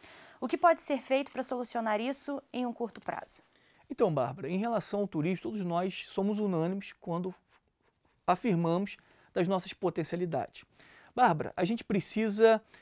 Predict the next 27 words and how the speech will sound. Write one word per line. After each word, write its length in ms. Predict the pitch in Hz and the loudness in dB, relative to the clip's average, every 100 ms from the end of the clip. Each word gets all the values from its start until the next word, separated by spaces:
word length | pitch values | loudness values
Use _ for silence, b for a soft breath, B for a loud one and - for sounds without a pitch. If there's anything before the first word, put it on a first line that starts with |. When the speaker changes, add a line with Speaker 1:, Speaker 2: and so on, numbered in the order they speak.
| b b b - | b b b 0
Speaker 2:
é, 800 | 175 170 165 160 151 143 127 - _ _ _ _ _ _ | 4 6 8 8 8 6 2 -4 _ _ _ _ _ _
fazer 380 | - 170 190 214 | 4 6 6 2
com 160 | 214 | 0
que 260 | - 196 170 | 0 0 0
os 120 | 175 | 0
nossos 200 | 196 202 | 0 -2
pontos 320 | - 240 254 - | 0 0 0 0
turísticos, 640 | 190 208 202 - - - - | 2 2 2 -4 -16 -4 4
antes 240 | 220 226 | 6 4
que 100 | - | -2
os 80 | 175 | -2
turístico-, 520 | 180 156 - - 170 _ _ | 0 -2 -4 -12 -16 _ _
que 80 | - | -4
os 120 | 156 - _ - | -4 -6 _ 0
turistas 380 | 156 143 143 | 0 0 -4
cheguem 320 | - 185 175 156 | 2 4 4 2
à 20 | |
nossa 160 | 143 | 0
cidade, 460 | - 147 185 160 - b b b | 0 2 4 2 -2 b b b
primeiro, 340 | 269 220 151 - | 0 6 6 6
eles 200 | 175 165 | 0 2
sejam 240 | 190 185 | 2 4
revitalizados, 800 | 180 - 196 190 156 113 - - | 2 2 -2 2 2 2 -2 -12
que 80 | - | -4
muitos 320 | 208 240 208 | -2 0 0
deles 280 | 170 180 196 | 4 4 4
estão 520 | 185 - 196 196 208 | -4 -2 0 2 2